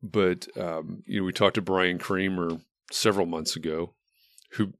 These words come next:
basically built his career starting with a book called Human to Human, uh, or, or that was in the title. And then we talked to Mark Schaefer,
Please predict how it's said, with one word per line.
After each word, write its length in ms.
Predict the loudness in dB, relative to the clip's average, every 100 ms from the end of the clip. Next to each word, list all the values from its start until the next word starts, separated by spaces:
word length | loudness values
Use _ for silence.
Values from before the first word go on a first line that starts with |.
| -4
basically 500 | 2 4 4 0 -2
built 320 | 2 2 2
his 180 | 2 -2
career 600 | -2 -2 2 4 4 0 -4 -18 -20 -6
starting 420 | 0 4 6 6
with 160 | 2 0
a 40 |
book 300 | 2 4 4
called 280 | 2 -2 0
Human 280 | -2 -2 -4
to 80 | -6
Human, 400 | -6 -4 -4 -6 _ -20 -20 _ _
uh, 240 | -8 -6 -4
or, 220 | 0 0
or 180 | 2 2
that 160 | 0
was 160 | -2 -4
in 80 | -6
the 80 |
title. 460 | -6 -6 -4 -6 -8 _ -20 _ _ _ _ -4
And 140 | -2
then 80 | -2
we 100 | -2
talked 280 | 2 2 2
to 60 |
Mark 260 | 0 0 0
Schaefer, 680 | 2 2 2 2 0 0